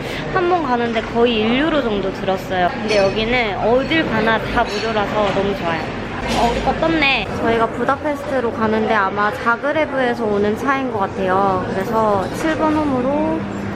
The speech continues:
가보도록 하겠습니다. 열두 시 삼십오 분 차인데 지금 삼십 분째 기다리고 있어요. 지금 시각이 한 시 육 분.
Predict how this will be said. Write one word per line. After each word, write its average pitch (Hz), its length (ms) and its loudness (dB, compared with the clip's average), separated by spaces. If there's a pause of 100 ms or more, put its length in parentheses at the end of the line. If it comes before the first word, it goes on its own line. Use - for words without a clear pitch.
가보도록 202 380 0
하겠습니다. 208 560 0 (400)
열두 254 300 -6
시 285 160 -2
삼십오 320 460 0
분 269 180 -2
차인데 247 640 0 (100)
지금 233 300 0
삼십 349 500 -2 (440)
분째 277 320 0
기다리고 233 480 -2
있어요. - 500 -4 (680)
지금 233 300 0
시각이 269 720 0 (960)
한 330 160 -2
시 285 200 0
육 - 260 -2
분. 240 200 2